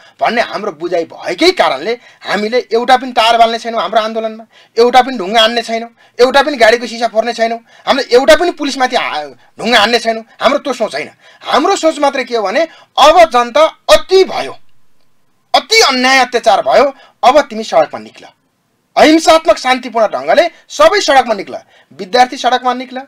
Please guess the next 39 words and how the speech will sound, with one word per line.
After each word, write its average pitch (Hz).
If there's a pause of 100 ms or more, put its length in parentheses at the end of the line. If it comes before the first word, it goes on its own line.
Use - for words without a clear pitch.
(300)
कर्मचारी 247
सडकमा 240
निक्ल, 247
व्यवसायी 247
सडकमा 240
निक्ल, 254 (320)
मजदुरहरू 247
सडकमा 240
निक्ल, 247 (180)
सबै 370
सडकमा 240
आऊ, 117 (100)
किसानहरू 285
सडकमा 240
आऊ। 240 (260)
अब 254
हामीलाई 196 (340)
यही 320
तहमा 247
हामी 190 (240)
बाँच्न 220
सक्दैनौँ। 254 (260)
बाँच्ने 262
हो, 320
जीवन 294
धान्ने 180
हो 175
भने 208 (180)
सबै 370
मान्छेहरू 175
अब 139
चाहिँ -
सडकमा 165
उत्रेर 165 (260)
यो 180
व्यवस्थाका 214
विरुद्ध 214
आवाज 214
उठाउँ 247